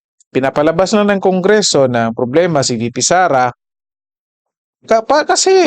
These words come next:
natatakot sila dito. At ito ngayon, oh, nawala ng usapin ng impeachment kasi nagdesisyon ng Supreme Court. At,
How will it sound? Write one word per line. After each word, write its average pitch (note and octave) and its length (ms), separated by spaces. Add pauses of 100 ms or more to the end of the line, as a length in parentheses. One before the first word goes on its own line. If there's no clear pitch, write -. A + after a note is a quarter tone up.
(1600)
natatakot G3+ 500
sila D3 300
dito. A#2 320 (320)
At - 160
ito D4 240
ngayon, G#3+ 400 (160)
oh, G#2+ 240 (800)
nawala D#3 400
ng E3 400
usapin C#3+ 400
ng C3 160
impeachment F3+ 560
kasi B2+ 240
nagdesisyon B2 640
ng A#2+ 80
Supreme A#2 400
Court. A#3 240 (1700)
At, B3 320